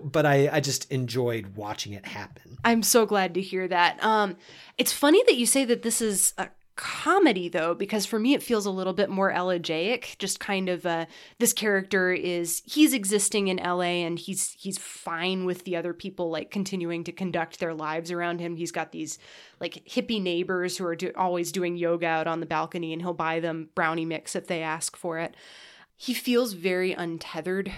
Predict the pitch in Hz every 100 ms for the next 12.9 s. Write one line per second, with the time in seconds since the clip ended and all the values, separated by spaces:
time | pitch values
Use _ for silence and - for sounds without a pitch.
0 | - - 196 - 175 175 170 180 165 160
1 | 156 180 - 160 156 175 226 240 196 185
2 | 190 190 196 185 190 185 - 196 175 165
3 | - - 202 175 - 202 185 180 175 175
4 | 175 165 160 160 190 254 247 - - 185
5 | 180 170 - 185 175 170 165 - - _
6 | _ _ 214 190 175 190 185 180 165 175
7 | 180 175 170 165 160 160 143 - - -
8 | 196 165 - - 180 180 180 175 165 156
9 | 165 165 170 160 160 175 - 165 156 156
10 | 165 196 196 - 180 180 190 190 190 180
11 | 165 - 165 156 165 156 151 175 196 196
12 | 185 180 165 - - - 220 269 294